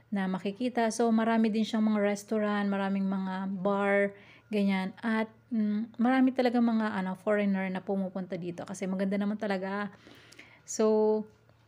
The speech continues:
nag-enjoy naman kami dito sa panonood. Ayan. Meron silang oras na mag-fire dancing, tapos stage,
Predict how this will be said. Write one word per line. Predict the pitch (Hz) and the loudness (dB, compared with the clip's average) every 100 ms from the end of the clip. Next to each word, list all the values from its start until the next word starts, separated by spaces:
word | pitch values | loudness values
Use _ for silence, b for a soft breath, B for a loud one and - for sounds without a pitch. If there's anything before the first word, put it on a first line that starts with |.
| _ 214 | _ -2
nag-enjoy | 208 240 226 220 226 | -2 0 0 4 4
naman | 220 214 220 | 6 2 2
kami | 208 208 | 2 0
dito | 202 202 | -2 -4
sa | 208 | -4
panonood. | 202 196 202 185 180 185 175 170 B _ _ - | 0 2 2 2 4 4 2 -8 B _ _ -6
Ayan. | 202 196 185 185 - B B B B _ - | -2 0 -2 -4 -10 B B B B _ 0
Meron | 240 269 277 | 2 4 4
silang | 285 277 | 2 2
oras | 240 220 202 202 196 | 4 4 4 2 2
na | 214 202 190 185 180 - - _ - | 0 2 0 -2 -6 -10 -18 _ -6
mag-fire | 196 202 214 196 190 | -6 -4 2 4 4
dancing, | 220 247 240 226 | 4 2 2 -2
tapos | 214 190 185 180 185 - | 0 -2 -2 -4 -4 -8
stage, | - - 202 190 | -4 0 0 0